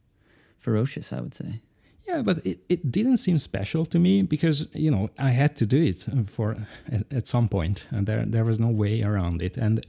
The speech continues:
Speaker 2: you know, learning a new language, it's not too difficult if, if you get to practice it every day. Uh, m-,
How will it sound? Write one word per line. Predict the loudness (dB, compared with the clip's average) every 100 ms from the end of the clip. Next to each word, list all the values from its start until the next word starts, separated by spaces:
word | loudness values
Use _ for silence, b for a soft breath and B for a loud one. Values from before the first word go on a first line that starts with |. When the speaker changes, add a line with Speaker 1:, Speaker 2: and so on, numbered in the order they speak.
| B B B
Speaker 2:
you | -2
know, | 0 -2 -4 _
learning | -4 2 2 4 2
a | 2
new | 4 4
language, | 4 4 4 2 0 -6 B B B B -6
it's | -4 0
not | -2 -2
too | -4
difficult | 0 0 2 0 2 2 0 -4
if, | -2 -2 0
if | -2 -2
you | -6 -4
get | -4 -4
to |
practice | -6 -6 -2 0 0
it | -2 -4 -2
every | 0 0
day. | 0 0 0 -4 -4
Uh, | 0 0 0 -4 -10 -16 -8
m-, | -8